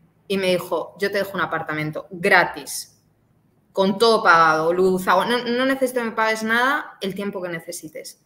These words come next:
Me dio las llaves esa tarde, nunca más volví a la casa mágica, pero es que lo más fuerte, donde se ve el poder de Dios, ¿sabes dónde estaba esa casa?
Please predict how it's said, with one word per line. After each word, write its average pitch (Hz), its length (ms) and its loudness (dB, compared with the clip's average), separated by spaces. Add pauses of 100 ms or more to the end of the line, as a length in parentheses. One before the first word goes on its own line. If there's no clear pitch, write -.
(1000)
Me 190 160 0
dio 220 120 6
las 240 160 6
llaves 214 240 0
esa 202 220 -8
tarde, 196 240 -4
nunca 208 260 -4
más 196 160 -4
volví 180 220 -2
a - 20 0
la 165 120 -4
casa 165 220 -8
mágica, 165 460 -8
pero 165 100 -4
es 190 80 -10
que 220 140 -8
lo 185 100 -6
más 196 180 -6
fuerte, 175 400 -6
donde 156 220 -8
se 165 140 -12
ve 170 60 -4
el 165 80 -8
poder 175 260 -4
de 160 100 -6
Dios, 165 260 -6 (100)
¿sabes 214 360 2
dónde 185 200 -4
estaba 175 240 -4
esa - 180 -10
casa? 185 300 -8